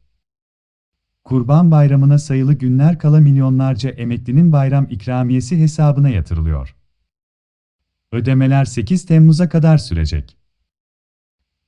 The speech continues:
Emekli bayram ikramiyeleri bu yılda Kurban Bayramı öncesinde emeklilerin hesabına yatırılıyor.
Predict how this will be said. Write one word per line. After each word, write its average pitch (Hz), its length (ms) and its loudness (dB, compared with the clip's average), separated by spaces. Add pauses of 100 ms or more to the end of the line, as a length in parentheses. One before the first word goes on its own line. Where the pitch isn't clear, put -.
Emekli 139 440 0
bayram 147 380 4
ikramiyeleri 123 840 -4
bu 165 100 2
yılda 151 340 0
Kurban 139 440 0
Bayramı 147 420 2
öncesinde 135 520 0
emeklilerin 135 680 -2
hesabına 151 520 2
yatırılıyor. 80 680 -4